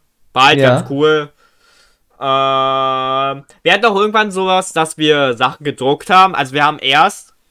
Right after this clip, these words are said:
Speaker 1: halt, ähm, auf so Holz, etwa, also nicht richtiges Holz, aber sowas ähnliches, haben wir halt uns ein Motiv gesucht, das aufgezeichnet und das haben wir dann so ge-, rausgeritzt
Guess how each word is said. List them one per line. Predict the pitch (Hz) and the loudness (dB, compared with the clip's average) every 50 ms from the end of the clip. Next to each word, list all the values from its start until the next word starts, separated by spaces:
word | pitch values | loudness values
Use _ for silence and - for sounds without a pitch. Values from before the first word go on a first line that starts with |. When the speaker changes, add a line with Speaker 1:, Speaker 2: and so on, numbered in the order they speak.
| _ _ _ _ _ _ _ | _ _ _ _ _ _ _
Speaker 1:
halt, | - 170 151 151 147 143 143 143 139 135 - - | -4 0 2 2 4 4 2 0 -2 -4 -10 -14
ähm, | - 139 135 131 131 131 127 127 127 123 123 120 120 120 _ _ _ _ _ _ _ _ _ _ _ - | -10 -6 -4 -4 -2 -2 -2 -2 -2 -4 -6 -8 -10 -16 _ _ _ _ _ _ _ _ _ _ _ -6
auf | 143 143 131 | -6 -4 -4
so | - 147 143 131 127 | -4 -4 -4 -4 -4
Holz, | 143 135 131 135 156 196 - - - - - - _ _ | -2 -2 0 2 2 0 -2 -6 -10 -18 -20 -20 _ _
etwa, | _ 135 135 147 143 - - _ _ _ _ | _ -8 -4 -4 -6 -6 -8 _ _ _ _
also | - 135 120 127 127 | -12 -10 -10 -10 -10
nicht | 127 131 - 151 | -12 -10 -6 -6
richtiges | 151 151 - 135 139 131 - | -6 -6 -4 -6 -8 -4 -4
Holz, | 147 143 139 | -4 -4 -4
aber | 135 131 123 | -6 -8 -8
sowas | 113 120 123 120 - - | -8 -8 -10 -10 -8 -6
ähnliches, | - 139 147 160 160 170 190 180 - _ _ _ _ _ | -6 -6 -6 -6 -8 -10 -12 -14 -14 _ _ _ _ _
haben | - 131 135 | -10 -4 0
wir | 147 139 | 0 2
halt | 135 135 131 131 131 - - _ - - _ _ _ _ _ _ _ _ _ _ _ _ _ _ _ _ _ _ _ _ _ _ _ _ 139 135 | 2 2 2 0 -2 -6 -14 _ -20 -20 _ _ _ _ _ _ _ _ _ _ _ _ _ _ _ _ _ _ _ _ _ _ _ _ -12 -6
uns | 143 160 160 160 - | -2 -2 -2 -2 -4
ein | 165 | -4
Motiv | 151 151 - - 196 214 - | -6 -6 -4 -4 -6 -6 -4
gesucht, | - 233 202 214 202 - | -4 -2 -2 -2 -4 -6
das | 139 - | -8 -4
aufgezeichnet | - 147 175 180 - 220 202 - 202 196 190 175 151 | 0 0 0 0 -2 -4 -2 0 0 0 0 -4 -6
und | 139 | -6
das | 156 156 | -4 -4
haben | 165 151 143 | -2 -4 -2
wir | 143 | -4
dann | 143 139 127 | -6 -6 -8
so | 131 113 | -10 -12
ge-, | 123 120 107 120 113 113 117 | -12 -14 -14 -14 -14 -12 -6
rausgeritzt | 117 131 151 175 - - 208 185 202 226 226 - - - - | -2 0 0 0 -2 -4 -6 0 0 0 0 -2 -6 -16 -20